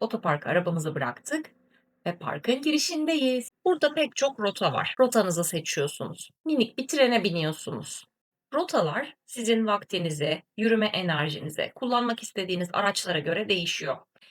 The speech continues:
Plitvice Yeyera isimli internet sitesinden bununla ilgili bilgilere ulaşabilirsiniz.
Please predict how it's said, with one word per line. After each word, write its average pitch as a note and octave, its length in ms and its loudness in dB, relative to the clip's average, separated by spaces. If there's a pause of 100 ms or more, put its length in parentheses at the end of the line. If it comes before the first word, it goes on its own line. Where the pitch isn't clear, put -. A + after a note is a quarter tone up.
(180)
Plitvice C#4 520 -4
Yeyera G#3 600 2
isimli F3 720 -6
internet G#3+ 500 0
sitesinden G3 880 -2
bununla G#3 300 4
ilgili F3 380 0
bilgilere F#3 440 4
ulaşabilirsiniz. C4 1000 -2